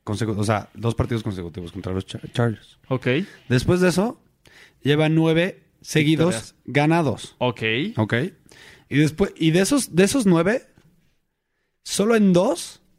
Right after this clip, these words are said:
Speaker 1: ha sido una victoria de tres o menos.
Speaker 2: Ok, sí, generalmente les pasan, les
Speaker 1: Generalmente
Speaker 2: rompen sus,
Speaker 1: les
Speaker 2: los
Speaker 1: pasan por
Speaker 2: dientes a
Speaker 1: encima.
Speaker 2: los
Speaker 1: Y yo no
Speaker 2: Chargers.
Speaker 1: veo con este equipo que es, para mi gusto es mejor que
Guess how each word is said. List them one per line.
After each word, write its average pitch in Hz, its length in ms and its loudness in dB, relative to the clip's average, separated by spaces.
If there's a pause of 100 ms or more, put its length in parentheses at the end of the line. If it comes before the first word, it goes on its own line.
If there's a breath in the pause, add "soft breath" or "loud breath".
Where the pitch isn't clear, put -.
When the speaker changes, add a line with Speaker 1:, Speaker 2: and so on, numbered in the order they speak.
(580)
Speaker 1:
ha 147 140 -2
sido 185 160 4
una 170 140 2
victoria 156 380 2
de 139 100 2
tres 151 340 0
o 127 100 0
menos. 135 460 -2 (320)
Speaker 2:
Ok, 139 160 0 (100)
sí, 151 180 -2
generalmente 143 540 0
les 104 380 -2
pasan, 110 520 -4
les 113 100 -2
Speaker 1:
Generalmente 160 400 2
Speaker 2:
rompen 180 100 0
sus, 123 120 -2
Speaker 1:
les 127 200 0
Speaker 2:
los 123 140 2
Speaker 1:
pasan 131 200 2 (120)
por 147 100 0
Speaker 2:
dientes 156 160 2
a - 40 0
Speaker 1:
encima. 262 120 0
Speaker 2:
los - 80 -6
Speaker 1:
Y 170 80 2
yo 247 240 2
no 320 60 0 (100)
Speaker 2:
Chargers. - 20 -8
Speaker 1:
veo 202 280 2
con 208 180 2
este 311 220 0
equipo 220 280 0
que 220 80 -2
es, - 60 -4
para 135 260 0
mi 214 240 4
gusto 196 380 0
es 165 80 -4
mejor 160 360 0
que 123 200 -8